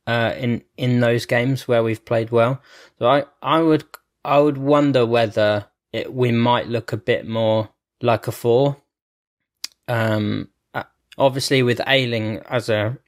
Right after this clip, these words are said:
as a right wing back and potentially Dallas, then they're not quite like, like wide midfielders. Um, certainly not Dallas if he's on the left. I don't think he's gonna be a particularly wide midfielder.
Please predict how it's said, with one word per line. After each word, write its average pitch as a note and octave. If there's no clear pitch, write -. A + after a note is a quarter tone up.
as A2
a G#2+
right A2+
wing A2
back F#2+
and G2
potentially -
Dallas, G2+
then A2
they're A2
not A2
quite G#2
like, G#2+
like A2
wide G#2+
midfielders. G2+
Um, F#2+
certainly G#2
not G2+
Dallas G2+
if G2
he's G#2
on G2+
the G2+
left. G2+
I G2+
don't F2
think F#2+
he's F#2+
gonna G2
be F#2
a F#2
particularly -
wide G2+
midfielder. G2+